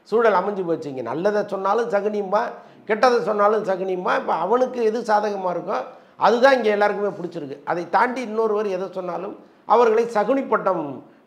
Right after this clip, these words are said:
கொடுக்குற நிலைமை தான் இங்க இருக்கு. ஆனால் ரஜினியை பொறுத்தளவுக்கு அவர் ஆரம்ப காலத்திலேருந்து இன்னைக்கு வரைக்கும் ஒரு மிகப்பெரிய ஸ்ட்ரகிளை சந்திச்சு தான் வந்துட்டே இருக்காரு. இவ்வளோ பெரிய சூப்பர் ஸ்டாரா அவர் மாறின பிறகும்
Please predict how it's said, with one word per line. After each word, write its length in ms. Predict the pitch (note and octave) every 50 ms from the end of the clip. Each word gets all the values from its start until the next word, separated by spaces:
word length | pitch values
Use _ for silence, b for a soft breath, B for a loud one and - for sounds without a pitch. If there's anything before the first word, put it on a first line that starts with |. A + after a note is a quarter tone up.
| B
கொடுக்குற 300 | G3+ A3 A#3+ G#3+ G#3+ G3
நிலைமை 320 | F3+ F3+ F#3 F#3+ F#3 G3 F#3+
தான் 120 | F#3+ F#3+
இங்க 120 | F3+ D#3
இருக்கு. 240 | D#3 D3+ D#3 F3 A3
ஆனால் 320 | B3+ - - - A3 G3 -
ரஜினியை 460 | F3+ G3 A3 C4 D#4+ E4+ E4 D4+ A3
பொறுத்தளவுக்கு 680 | F#3+ G#3+ F#3+ F3+ F3 F3 E3 D3+ C#3+ C#3 D3 F3 G#3 - - b b b b b b
அவர் 220 | - E3 G#3+ A3+
ஆரம்ப 400 | G3+ E3+ F#3 A#3 C#4 C#4+ C4+ B3+
காலத்திலேருந்து 460 | A3 A3+ A3 G#3 - G3 F#3+ G3 G3+
இன்னைக்கு 300 | G3+ G3 F#3 F#3 F3+ E3
வரைக்கும் 280 | E3+ E3 E3 D#3+ G3 G3
ஒரு 120 | F#3 D#3+
மிகப்பெரிய 500 | D3+ D3 D3+ F3+ F#3+ F3+ F#3+ G3 F#3+ G3
ஸ்ட்ரகிளை 500 | F3+ - - - G3 G#3+ G#3+ B3+ B3 A3
சந்திச்சு 380 | - - D#3+ D#3+ D#3+ D3+ C#3 C#3+
தான் 460 | C#3+ D3+ D3 C#3+ B2+ G2+ - b b b b b b
வந்துட்டே 40 | C#3+
இருக்காரு. 540 | F3+ G3+ G3 G3 G#3+ F#3 E3 C#3+ C3+ A#2+ G#2+ A#2 B2+
இவ்வளோ 200 | D3+ F3+ F3+ E3+
பெரிய 180 | F#3+ F#3 F#3 F3
சூப்பர் 300 | - G#3 G#3+ G#3+ A3+ A3
ஸ்டாரா 220 | - - G3+ G3
அவர் 260 | F#3+ G3 G3 F#3+ F3 D#3+
மாறின 380 | D#3+ E3 E3+ G3 G3+ F#3+ F3+
பிறகும் 520 | E3+ D3+ D#3+ D#3 D3 C3+ D#3+ G3 E4+ -